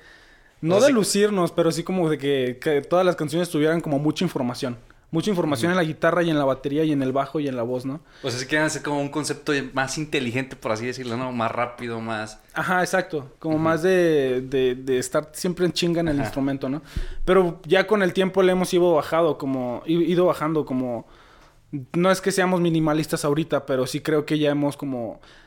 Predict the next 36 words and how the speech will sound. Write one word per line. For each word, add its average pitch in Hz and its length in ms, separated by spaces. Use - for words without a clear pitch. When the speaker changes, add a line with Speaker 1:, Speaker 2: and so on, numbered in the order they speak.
Speaker 1:
ya 165 160
los 185 240
recursos 165 500
los 160 140
acomodamos 139 540
de 147 60
maneras 131 600
más 123 220
inteligentes 123 600
y 127 40
más 117 180
creativas, 113 460
¿sabes? 117 260
Como 117 240
que 123 100
ya 120 120
Speaker 2:
Ajá. 147 80
Speaker 1:
no 156 60
es 147 100
nada 151 220
más 147 180
puro 151 220
cagadero, 131 480
nada 139 140
más 143 160
por 147 160
tocar 135 320
rápido 135 240
Speaker 2:
Sí. 143 80
Speaker 1:
y - 20
por 127 180
tocar 123 280
complicado. 123 540
Ya 117 100
es 117 100
como 123 240